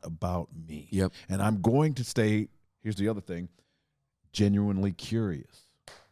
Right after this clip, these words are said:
Speaker 1: If you take on the mindset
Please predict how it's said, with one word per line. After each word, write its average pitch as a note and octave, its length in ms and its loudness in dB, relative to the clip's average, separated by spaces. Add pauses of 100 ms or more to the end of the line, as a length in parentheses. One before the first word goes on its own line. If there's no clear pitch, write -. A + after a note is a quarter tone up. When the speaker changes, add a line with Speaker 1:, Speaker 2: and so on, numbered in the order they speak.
(1300)
Speaker 1:
If G#2+ 240 -2
you G3+ 560 0 (1700)
take - 260 0
on C#3 160 -2
the A2 80 -2
mindset A2+ 680 -6